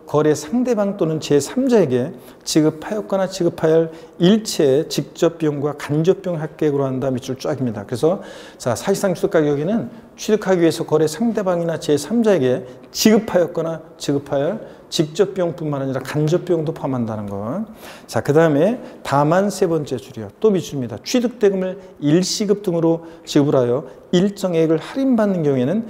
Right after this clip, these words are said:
그 할인된 금액으로 한다 밑줄 짝입니다. 그럼 여기 어떤 건지 한번 볼게요, 여러분들.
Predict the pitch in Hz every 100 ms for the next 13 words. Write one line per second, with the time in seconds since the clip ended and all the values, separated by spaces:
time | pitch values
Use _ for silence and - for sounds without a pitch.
0 | - - 143 - - 233 196 120 - -
1 | 147 185 226 220 202 175 160 160 156 147
2 | 120 131 127 110 104 98 - - 196 147
3 | 180 190 - 180 151 147 143 135 117 -
4 | 147 127 127 208 247